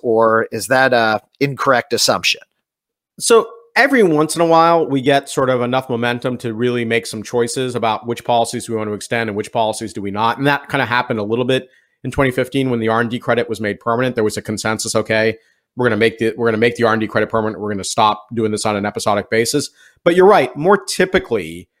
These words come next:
Speaker 2: what happens is we either get to the end of the year when these things are about to expire, or they expire,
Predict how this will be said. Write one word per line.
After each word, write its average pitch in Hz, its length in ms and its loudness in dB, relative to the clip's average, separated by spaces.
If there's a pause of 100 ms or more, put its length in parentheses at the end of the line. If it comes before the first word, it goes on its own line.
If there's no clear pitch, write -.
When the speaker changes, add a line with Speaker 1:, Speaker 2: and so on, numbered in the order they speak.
(180)
Speaker 2:
what 139 180 -2
happens 139 440 0
is 107 200 2
we 127 120 0
either 147 120 4
get 139 160 2
to - 60 -10
the 120 140 0
end 139 120 2
of 160 60 2
the 151 80 2
year 123 220 2
when 110 120 -2
these 110 140 -6
things 117 220 -4
are 107 80 0
about 107 300 0
to 107 60 -6
expire, 80 460 -8
or 107 300 0
they 123 160 6
expire, 113 800 2